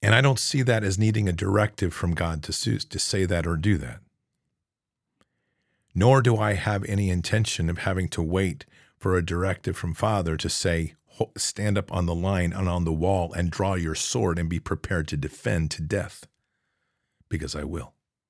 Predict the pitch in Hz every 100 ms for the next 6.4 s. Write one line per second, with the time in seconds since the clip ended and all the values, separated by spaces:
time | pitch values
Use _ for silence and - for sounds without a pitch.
0 | _ _ _ _ _ _ _ _ _ _
1 | _ _ _ _ _ _ _ _ _ _
2 | _ _ _ _ _ _ _ _ _ _
3 | _ _ _ _ _ _ _ 117 120 117
4 | - 113 85 69 - _ _ _ - 98
5 | 98 85 135 123 - 101 101 92 85 85
6 | - - - -